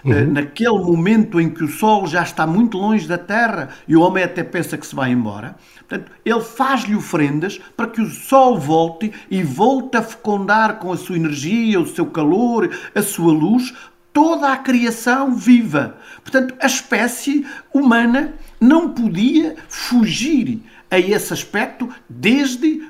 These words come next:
Speaker 2: os seus primórdios, desde o, eh, paleolítico, eh, e desde, sobretudo, o neolítico, que é quando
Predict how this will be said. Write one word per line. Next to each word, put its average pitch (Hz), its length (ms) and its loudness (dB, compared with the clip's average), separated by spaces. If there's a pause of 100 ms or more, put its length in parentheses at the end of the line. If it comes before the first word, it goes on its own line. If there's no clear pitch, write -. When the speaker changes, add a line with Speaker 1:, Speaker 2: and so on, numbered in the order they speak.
Speaker 2:
os - 280 -2
seus 247 260 -2
primórdios, 196 800 0
desde 214 360 -4
o, 151 300 -4 (240)
eh, 139 220 -6 (100)
paleolítico, 131 1120 -2 (220)
eh, 131 240 -4
e 160 140 -4
desde, 160 440 -2
sobretudo, 147 560 -2
o 139 40 -2
neolítico, 139 880 0
que 165 220 2
é 175 60 -2
quando 147 580 2